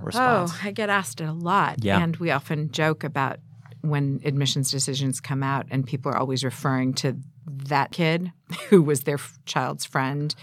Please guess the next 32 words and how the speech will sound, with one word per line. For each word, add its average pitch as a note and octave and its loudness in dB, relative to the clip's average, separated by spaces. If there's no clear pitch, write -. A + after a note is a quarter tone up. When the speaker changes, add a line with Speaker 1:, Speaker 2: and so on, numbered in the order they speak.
Speaker 1:
Ah, G#2 4
Speaker 2:
in F#2 4
third F2 -6
grade, C#3 0
Speaker 1:
yep. G#2+ 2
Speaker 2:
who D3 2
their C#3+ 0
child C#3 -2
is C3+ -4
so - 0
much D#3 2
smarter C#3+ 0
than D3+ -2
and C3+ -2
went C3 -4
to C3+ 0
Speaker 1:
<laughs> - -20
Yes. F#2+ -4
Speaker 2:
X - -6
Y B2+ -2
Z B2 -4
school D#3 0
and C3 -2
Speaker 1:
Mm-hmm. F#2+ -4
Speaker 2:
got B2+ -2
in. D3 0
And C#3+ -2
the F#3 0
reality G#3+ 4
is D3 2
we E3 0
always, C#3 -2